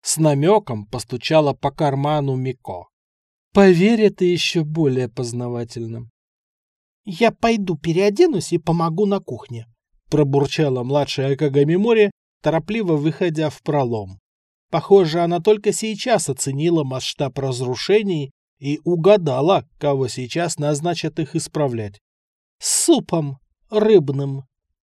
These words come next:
Я переглянулся с Касури и увидел в ее глазах то же выражение, что она в моих. Со двора послышались громкие всплески, а моя кошечка изобразила победный жест.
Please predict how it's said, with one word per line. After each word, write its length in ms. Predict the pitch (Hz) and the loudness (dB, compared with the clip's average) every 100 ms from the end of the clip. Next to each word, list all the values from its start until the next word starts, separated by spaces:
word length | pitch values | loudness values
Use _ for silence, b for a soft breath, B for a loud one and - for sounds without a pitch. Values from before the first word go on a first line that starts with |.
| _ _ _ - | _ _ _ -2
Я 240 | 165 190 | 4 6
переглянулся 840 | - 180 165 160 160 160 151 - 160 | 6 4 6 4 4 2 0 -2 -4
с 80 | - | 0
Касури 600 | 196 175 247 247 226 208 _ _ _ | 0 0 -4 -2 0 0 _ _ _
и 100 | 170 | 6
увидел 480 | 165 151 170 156 156 | 6 6 2 2 2
в 100 | 147 | 2
ее 200 | 151 143 | 2 2
глазах 500 | 139 135 120 160 - _ - | 2 0 0 -4 -4 _ 4
то 160 | 175 | 4
же 160 | 156 143 | 6 4
выражение, 680 | 143 165 185 165 240 208 190 | 4 6 6 4 2 2 0
что 300 | - 180 175 | 0 0 0
она 420 | 147 135 143 147 | 2 2 2 2
в 100 | 120 | 0
моих. 580 | 131 135 120 92 85 - _ _ _ _ _ _ | -2 -4 -4 -8 -14 -20 _ _ _ _ _ _
Со 240 | - - 165 | -6 2 2
двора 420 | 139 143 139 156 | 4 4 4 4
послышались 760 | - 123 - 139 - 123 120 113 | 2 -6 -2 -4 -2 -6 -6 -2
громкие 500 | 131 131 117 113 107 | -2 -2 -4 -10 -10
всплески, 760 | - - 180 208 - - 95 _ _ _ | -10 -4 0 0 0 -10 -16 _ _ _
а 140 | 160 | 2
моя 280 | 156 151 147 | 4 6 4
кошечка 600 | 143 185 190 294 - - 285 - | 2 0 0 -2 -6 -4 -4 0
изобразила 800 | 151 139 156 190 208 262 247 220 | 0 0 0 0 0 -2 -2 -2
победный 600 | 190 156 151 143 151 147 | 0 0 -2 -4 -2 -2
жест. 460 | 117 104 92 - | -2 -8 -10 -14